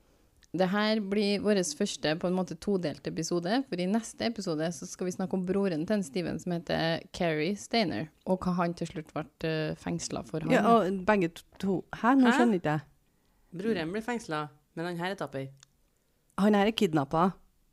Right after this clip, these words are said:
Speaker 2: men broren blir fengslet? Var det noen flere søsken, da?
Speaker 1: Ja, tre jenter. I
Speaker 2: De
Speaker 1: den,
Speaker 2: var
Speaker 1: i familien her, ja.
Speaker 2: OK.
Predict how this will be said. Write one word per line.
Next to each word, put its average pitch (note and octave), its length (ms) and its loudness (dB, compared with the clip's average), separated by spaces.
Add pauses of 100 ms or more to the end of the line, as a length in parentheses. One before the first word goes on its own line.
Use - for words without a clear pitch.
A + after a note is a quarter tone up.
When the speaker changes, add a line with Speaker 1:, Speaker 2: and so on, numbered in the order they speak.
Speaker 2:
men F#3 240 2
broren F3 320 2
blir E3+ 120 -2
fengslet? G3+ 440 0 (800)
Var F3+ 140 2
det F#3+ 40 4
noen E3+ 100 0
flere G3 160 0
søsken, D4+ 320 2
da? D#4+ 60 0 (440)
Speaker 1:
Ja, G3 200 2 (260)
tre - 160 0
jenter. G3 380 -2 (1080)
I F#3+ 100 -4
Speaker 2:
De G#3 60 4
Speaker 1:
den, B3 120 4
Speaker 2:
var A#3 200 0 (200)
Speaker 1:
i F3+ 100 -4
familien D#3+ 380 0
her, D#3 100 0
ja. G#3+ 100 -6 (380)
Speaker 2:
OK. A3 460 -6